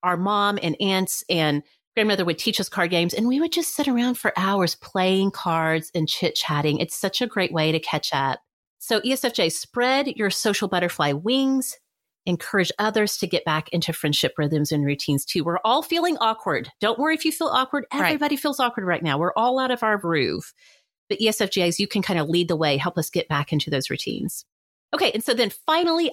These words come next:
Speaker 1: I S F Js. This is the last of the Guardian types. I S F Js are called the defender types.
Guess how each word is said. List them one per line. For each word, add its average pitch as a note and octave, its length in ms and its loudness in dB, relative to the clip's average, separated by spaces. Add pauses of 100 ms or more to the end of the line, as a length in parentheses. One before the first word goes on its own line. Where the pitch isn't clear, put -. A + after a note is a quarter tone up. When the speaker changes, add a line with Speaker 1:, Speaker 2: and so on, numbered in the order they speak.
(140)
Speaker 1:
I E4+ 160 2
S F4 140 -2
F B3 140 -2
Js. G#3 340 2
This A3+ 160 -4
is G#3+ 80 -4
the F#3+ 120 0
last G#3+ 420 0
of G3+ 180 0
the G3 100 0
Guardian F3 340 2
types. D#3 400 -2
I A#3 120 2
S C4+ 160 -2
F F#3 200 -4
Js E3+ 360 2
are D#3+ 240 0
called E3 300 -2
the D#3 80 -2
defender D4 540 0
types. - 560 -2